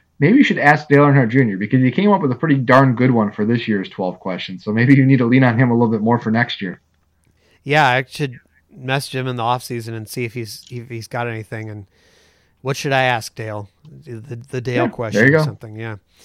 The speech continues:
Speaker 2: Um, well, anyway, Jordan, uh, great list. Uh, thanks for coming up with the most memorable quotes and the most, or the best quotes and the most memorable moments. And, uh, appreciate you, uh,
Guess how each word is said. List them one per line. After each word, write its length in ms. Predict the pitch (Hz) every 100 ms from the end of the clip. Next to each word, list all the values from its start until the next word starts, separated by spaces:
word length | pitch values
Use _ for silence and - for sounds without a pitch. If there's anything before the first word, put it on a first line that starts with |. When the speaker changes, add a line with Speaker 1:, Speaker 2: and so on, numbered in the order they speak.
| - _ _ _
Speaker 2:
Um, 420 | 127 127 127 120 -
well, 140 | 151
anyway, 460 | 180 165 143 135 135
Jordan, 380 | 123 151 165 156
uh, 280 | 147 143 139 - _ _ -
great 240 | 165 180
list. 440 | 160 180 - -
Uh, 260 | 165 156 156
thanks 260 | 147 156 -
for 60 |
coming 220 | - 156
up 140 | 147 -
with 100 | 143
the 80 | 127
most 440 | 135 135 - -
memorable 840 | 131 131 139 131 123 127 123 123 -
quotes 360 | - 127 131
and 120 | 127 120
the 60 |
most, 280 | 117 113 - -
or 80 | 131
the 80 | 123
best 240 | 139 151
quotes 300 | - 143 135
and 40 | 131
the 60 |
most 180 | 127 123
memorable 420 | 127 123 120 117
moments. 580 | 113 135 143 147 - - - - _ _ _ _ -
And, 260 | 120 117
uh, 440 | 113 113 113 110 117
appreciate 540 | - 139 131 139 131
you, 300 | 123 127 131
uh, 240 | 123 120